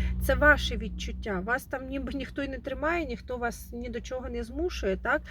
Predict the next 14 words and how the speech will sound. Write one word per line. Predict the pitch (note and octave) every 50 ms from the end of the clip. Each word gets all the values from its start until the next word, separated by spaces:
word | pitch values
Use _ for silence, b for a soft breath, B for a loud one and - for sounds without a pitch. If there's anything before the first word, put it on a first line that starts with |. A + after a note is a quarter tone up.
| B B B B B B
Вас | A#3+ C4+ C#4+ -
там | - C4 B3+
все | - - C#4
стабільно, | C4 - - B3+ A#3+ A3 C4+ C#4 C#4 C4 A#3+ A3
класно, | - A#3+ B3+ C4 D4 D#4+ - - - - A3+ G3+ F#3+ G3+ - - - - B B B B B B
а, | - A3+ A3 G#3+ G#3 G#3 G3+ G3+ G3+ G3+ F#3+
гроші | A3 C#4 C#4+ C4 - - C#4
платять, | A#3+ - A#3 B3+ C#4 D4+ D4+ - C#4+ A#3 -
робота | A3 G#3+ A3+ B3 - B3+ A3+
стабільна, | - - - A#3 A3 G#3 A#3+ C#4+ D4+ E4 D4+ B3+ A3
робота | A3+ G#3+ G#3 A#3+ B3 A#3+ - A#3+ A3+
є. | G#3+ A3 A#3+ C#4+ E4 F#4+ - - B B B B B B B B B B B B B B
А, | - A#3 A#3+ A#3 A3 G#3+ - -
але | A3 A#3+ B3 C4 C#4+ D#4+ F4 F#4 F#4 D#4+ -